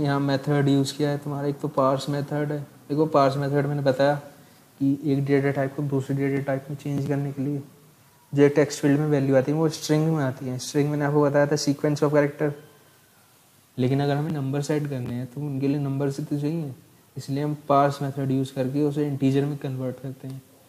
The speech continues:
जैसे get text method हमारा user से input लेने के लिए होता है और जो set text होता है वो user को output देने के लिए होता है। Simple है। अगर आपकी और कोई query हो तो comment section में बता देना,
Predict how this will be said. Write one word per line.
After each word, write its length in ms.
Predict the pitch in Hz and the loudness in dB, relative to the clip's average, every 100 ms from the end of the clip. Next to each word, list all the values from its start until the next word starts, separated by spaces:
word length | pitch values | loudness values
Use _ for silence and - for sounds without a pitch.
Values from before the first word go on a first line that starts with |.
| _ _ _ 143 | _ _ _ -2
जैसे 180 | 143 | 0
get 240 | 151 147 135 | 4 2 2
text 280 | 143 - 143 | -2 -2 -6
method 260 | 139 139 | -2 0
हमारा 260 | 139 139 143 | -2 -2 0
user 500 | 139 135 135 143 139 - - _ _ _ _ | 2 4 4 2 0 -6 -20 _ _ _ _
से 760 | - - - - - 151 147 147 - - _ - | -10 -8 -6 -10 -2 4 6 4 -2 -20 _ -4
input 400 | 143 139 156 151 | -2 2 2 4
लेने 260 | 135 127 131 | 4 2 0
के 100 | 135 | 2
लिए 120 | 143 | 2
होता 180 | 143 165 | 2 2
है 120 | 165 | 2
और 120 | 147 | 2
जो 80 | 143 | 2
set 260 | 139 135 131 | 0 -2 0
text 280 | 139 - 147 | -2 -2 -4
होता 160 | 139 | -2
है 60 | 156 | 0
वो 100 | 160 | 2
user 440 | 156 139 135 143 | 2 2 2 0
को 180 | 143 156 | 0 2
output 400 | 143 135 160 156 | 2 0 -2 -2
देने 320 | 143 135 131 | 0 0 0
के 80 | 127 | -4
लिए 140 | 120 | -4
होता 260 | 117 113 120 | -6 -8 -14
है। 120 | 117 - - | -16 -16 -6
Simple 360 | 139 139 170 | -6 -2 -2
है। 100 | 165 - - _ _ _ _ _ _ _ _ _ _ _ _ _ _ _ _ _ _ _ | -2 -6 -18 _ _ _ _ _ _ _ _ _ _ _ _ _ _ _ _ _ _ _
अगर 180 | 139 147 | 0 2
आपकी 260 | 139 - 165 | 0 2 2
और 140 | 147 | 4
कोई 120 | 139 | 2
query 280 | 143 139 131 | 0 0 2
हो 80 | 147 | 0
तो 100 | 151 | 0
comment 340 | 147 143 143 135 | 0 0 0 -2
section 320 | 135 - 139 | -6 -4 -4
में 160 | 139 131 | -2 -4
बता 220 | 131 131 | -2 -2
देना, 360 | 139 156 156 | -2 -4 -8